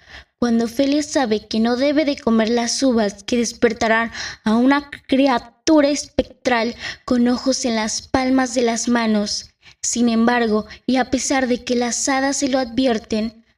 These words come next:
así fue para mí seguir en mi relación con Edan. Es diciembre,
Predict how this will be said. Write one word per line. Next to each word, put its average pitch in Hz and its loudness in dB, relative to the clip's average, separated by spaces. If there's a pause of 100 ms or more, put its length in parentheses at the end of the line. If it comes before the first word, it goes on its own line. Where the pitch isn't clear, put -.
así 233 -2
fue 240 -2 (220)
para 247 0
mí 233 -2
seguir 226 -2
en 233 0
mi 269 2
relación 220 0
con 220 2
Edan. 202 -2 (280)
Es 254 -2
diciembre, 226 0